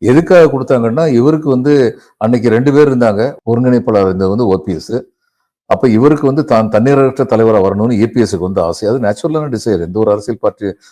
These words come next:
கட்சியிலையும் தான் தன்னிகரற்ற தலைவரா வரணும், ஒரே தலைவனாக இருக்கணும்னு சொல்லி ஆசைப்படுறது வந்து தவறில்லை.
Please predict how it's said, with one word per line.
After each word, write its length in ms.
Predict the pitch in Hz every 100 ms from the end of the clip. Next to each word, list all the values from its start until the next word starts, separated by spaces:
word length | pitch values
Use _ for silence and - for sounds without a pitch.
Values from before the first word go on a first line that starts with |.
| -
கட்சியிலையும் 420 | 113 - 117 123
தான் 180 | 107 107
தன்னிகரற்ற 460 | 98 101 113 113 110
தலைவரா 360 | 95 95 95 82
வரணும், 320 | 87 87 87 _ _ -
ஒரே 200 | 113 123
தலைவனாக 480 | 123 107 104 101 95
இருக்கணும்னு 280 | 85 104 92
சொல்லி 120 | 135 107
ஆசைப்படுறது 480 | 104 98 85 90 85
வந்து 220 | 85 104 90
தவறில்லை. 420 | 95 113 80